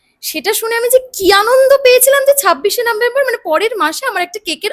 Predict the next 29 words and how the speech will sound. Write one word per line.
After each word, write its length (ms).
অর্ডার 300
ঢুকেছে। 460
দৌড়ে 260
দৌড়ে 220
গিয়ে 140
মাকে 280
বলেছিলাম, 420
"মা, 120
জানো 220
তো, 120
আমার 240
না 100
একটা 220
কেকের 260
অর্ডার 240
ঢুকেছে।" 400
মা 80
বলছে, 140
"আচ্ছা, 180
ঠিক 180
আছে।" 180
তো 80
তারপরে 440
সে 240
আর 120
কেকটা 340
নেয়নি। 440
তো 180
মন 360